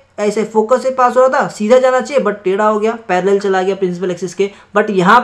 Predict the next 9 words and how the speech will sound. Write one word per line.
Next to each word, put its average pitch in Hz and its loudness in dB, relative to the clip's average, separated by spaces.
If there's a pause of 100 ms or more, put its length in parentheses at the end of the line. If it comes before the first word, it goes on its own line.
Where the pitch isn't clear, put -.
पर 175 4 (220)
जब 196 2
optical 214 0
center 202 -2
से 220 0
incident 220 0
रे 208 2
pass 185 -2
होगा 202 -2